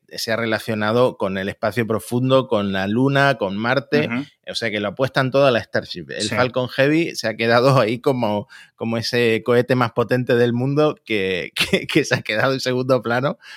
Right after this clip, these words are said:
Speaker 1: porque de repente han empezado a fabricar cohetes de acero en, en Texas, ¿no?
Speaker 2: O sea, es un cohete intermedio que yo creo que se usará en algunas ocasiones, pero no creo que vayamos a ver muchos más vuelos de estos tres,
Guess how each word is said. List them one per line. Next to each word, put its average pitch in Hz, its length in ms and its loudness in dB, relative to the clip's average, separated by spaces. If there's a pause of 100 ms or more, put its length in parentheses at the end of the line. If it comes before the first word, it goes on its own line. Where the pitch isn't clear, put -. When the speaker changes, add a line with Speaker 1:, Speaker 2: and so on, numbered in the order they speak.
(120)
Speaker 1:
porque 120 240 0
de 120 120 4
repente 120 360 2
han 135 60 4
empezado 123 400 0
a 117 40 -4
fabricar 117 500 0
cohetes 117 400 -2
de 113 160 0
acero 113 480 0
en, 107 320 -4
en 104 120 -6
Texas, 90 400 -4
¿no? 104 100 -12
Speaker 2:
O - 260 -20
sea, 127 80 4
es 143 240 2
un 160 120 -2
cohete 160 200 2
intermedio 143 480 2
que 120 160 0
yo 110 80 -2
creo 120 160 -2
que 120 120 -4
se 110 460 0
usará 113 300 0
en 113 60 2
algunas 107 400 0
ocasiones, 110 640 -4
pero 90 240 -10
no 95 120 -10
creo 101 160 -10
que 98 60 -12
vayamos 92 340 -10
a - 40 -10
ver 92 100 -10
muchos 95 320 -12
más 95 300 -12
vuelos 92 340 -8
de 92 60 -20
estos - 320 -14
tres, 92 460 -10